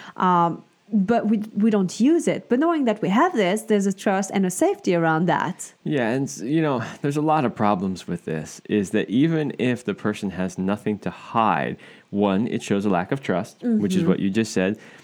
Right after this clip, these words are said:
Speaker 2: And two, it can actually cause quite a few arguments or disagreements for no reason. In other words,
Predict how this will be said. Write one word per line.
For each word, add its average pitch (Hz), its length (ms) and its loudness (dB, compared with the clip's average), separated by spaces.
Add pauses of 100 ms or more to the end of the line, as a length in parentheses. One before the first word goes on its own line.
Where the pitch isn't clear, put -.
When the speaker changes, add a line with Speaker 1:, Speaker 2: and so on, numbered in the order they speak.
(240)
Speaker 2:
And 139 240 0
two, 214 520 0
it 143 80 0
can 165 160 0
actually 185 480 -2 (100)
cause 160 380 -2
quite 180 320 -2
a 190 40 2
few 151 500 0
arguments 135 540 0
or 107 120 0
disagreements 107 680 0
for - 80 -8
no 95 140 2
reason. 92 340 -2
In 131 80 -2
other 160 200 0
words, 117 280 0